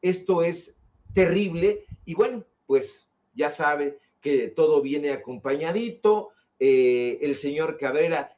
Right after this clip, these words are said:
es amigo de piquete de ombligo del gobernador panista Mauricio Curi,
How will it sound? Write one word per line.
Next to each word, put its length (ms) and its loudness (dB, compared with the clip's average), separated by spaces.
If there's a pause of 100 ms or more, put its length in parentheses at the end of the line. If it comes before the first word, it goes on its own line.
(120)
es 240 -4
amigo 540 -6
de 140 -2
piquete 500 -8
de 100 -4
ombligo 800 -4 (160)
del 400 -2
gobernador 720 0
panista 760 -6
Mauricio 640 -6
Curi, 560 -2